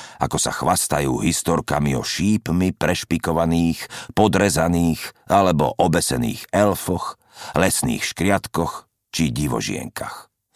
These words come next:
A Bliskáč, ktorý počas putovania so Zaklínačom získal presvedčenie, že sa mu nemôže nič stať, prekonal sám seba. Strážcovia spočiatku na jeho uštipačné poznámky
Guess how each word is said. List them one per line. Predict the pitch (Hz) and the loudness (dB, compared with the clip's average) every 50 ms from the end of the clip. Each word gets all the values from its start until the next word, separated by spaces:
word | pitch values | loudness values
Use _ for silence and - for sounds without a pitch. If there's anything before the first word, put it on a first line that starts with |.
| - - _ _ _ _ _ _ _ - - | -20 -20 _ _ _ _ _ _ _ -2 0
A | - 127 | 0 2
Bliskáč, | 120 113 117 156 170 - - - 151 143 143 143 139 - - - - - - _ | 2 4 4 4 2 0 -2 0 2 4 4 4 4 2 -2 -6 -8 -8 -12 _
ktorý | - - - 156 160 147 123 - | -10 -4 0 0 2 4 2 2
počas | - 104 - 87 85 - - - | 2 0 2 2 0 -2 -2 -2
putovania | - 123 - 123 110 101 101 95 92 87 80 | -2 0 2 2 2 4 4 4 4 4 4
so | 69 73 69 | 4 2 2
Zaklínačom | 67 80 76 - 78 78 78 69 71 69 - 69 67 65 | 2 0 0 2 2 2 4 4 2 2 0 0 0 2
získal | 67 73 71 - - - 64 57 | 2 0 0 0 0 -2 -2 -2
presvedčenie, | - - 71 82 - - 71 76 76 - - 73 71 71 69 69 | -2 0 0 0 0 0 0 0 0 0 0 0 0 2 0 0
že | 65 67 69 65 | 0 -2 -2 -4
sa | - - 58 58 | -2 -2 -2 -2
mu | 58 60 58 57 | -2 -2 -2 0
nemôže | 62 73 82 82 80 76 73 76 71 60 57 | 0 2 2 4 4 4 2 2 0 -2 -4
nič | 57 - - - - | -4 -6 -6 -6 -6
stať, | - - 73 90 120 117 - - - - - - - - - - _ - - | -2 0 2 2 2 2 -2 -10 -14 -16 -18 -18 -20 -20 -20 -20 _ -8 -2
prekonal | - - 131 117 - - 135 131 127 127 127 120 - | 0 2 2 0 2 0 2 4 4 4 4 4 2
sám | - 120 120 120 117 110 | 2 4 4 4 4 4
seba. | 104 - - 80 67 - 67 67 - - _ _ _ _ _ _ _ _ _ _ - | 2 2 0 0 0 0 -2 -4 -6 -8 _ _ _ _ _ _ _ _ _ _ -10
Strážcovia | - - - 69 71 73 69 - - - - 78 78 82 90 95 104 | -6 -2 0 2 4 4 2 2 -2 -2 0 0 2 2 2 2 2
spočiatku | - - - - 73 71 - - 76 69 - - - 67 | 0 -2 -2 -4 -4 -2 0 0 0 0 -2 -2 -2 -2
na | 67 67 64 62 62 | 0 0 0 0 -2
jeho | 62 60 53 - | -2 -4 -4 -2
uštipačné | - 73 - - - - - - 69 - - - - - - | -4 -4 -4 -4 -4 -4 -2 -2 -2 -2 -2 -4 -4 -4 -4
poznámky | - 78 80 65 67 80 78 78 76 73 - - | -2 -2 -2 0 0 2 2 2 2 2 0 0